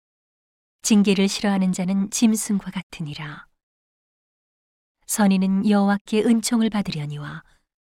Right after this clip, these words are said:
악을 꾀하는 자는 정죄하심을 받으리라. 사람이 악으로 굳게 서지 못하나니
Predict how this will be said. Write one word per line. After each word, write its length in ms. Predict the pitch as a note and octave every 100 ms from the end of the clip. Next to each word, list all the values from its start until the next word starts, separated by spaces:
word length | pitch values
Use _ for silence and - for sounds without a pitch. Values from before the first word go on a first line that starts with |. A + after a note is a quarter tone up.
| _ _ _ -
악을 300 | F#3+ F3+ F3+
꾀하는 400 | G3 F3+ E3+ D#3+
자는 320 | E3 E3 E3 _ _
정죄하심을 800 | - G3+ F#3+ F#3+ F3+ F#3 - E3+
받으리라. 680 | F#3 F3 D3 D#3+ D3+ D3 D3+ - _ _ _ _ _ _ _ _ _ _ _ _ _ _ _ _ _ _ _
사람이 500 | - A3+ G3 F#3+ G3 G#3
악으로 340 | G3+ G3 G3+
굳게 380 | G3+ A3+ - A3+
서지 300 | A3 A3+ A3
못하나니 760 | G#3 G#3+ - D#3+ D3+ C#3+ D3